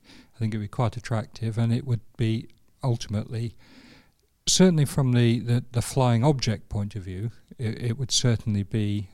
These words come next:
more effective. Now, one of the reasons we, we haven't gone with the Halo is that there are so many more things to consider.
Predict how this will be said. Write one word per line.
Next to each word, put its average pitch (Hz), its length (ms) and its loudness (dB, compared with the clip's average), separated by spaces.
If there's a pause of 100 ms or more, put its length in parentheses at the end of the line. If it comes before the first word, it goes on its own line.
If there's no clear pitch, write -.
more 104 240 -2
effective. 120 640 -2 (720)
Now, 131 240 6 (100)
one 151 220 4
of 151 100 6
the 127 80 4
reasons 117 460 4
we, 117 240 0
we 120 160 -2
haven't 123 440 -4
gone 117 240 0
with 107 140 -2
the 110 100 0
Halo 117 460 0
is 123 200 -2
that - 180 -4
there 117 160 0
are 120 40 -2
so 123 300 0
many 117 380 -2 (320)
more 117 360 -2
things 110 380 -2
to - 80 -8
consider. 107 540 -2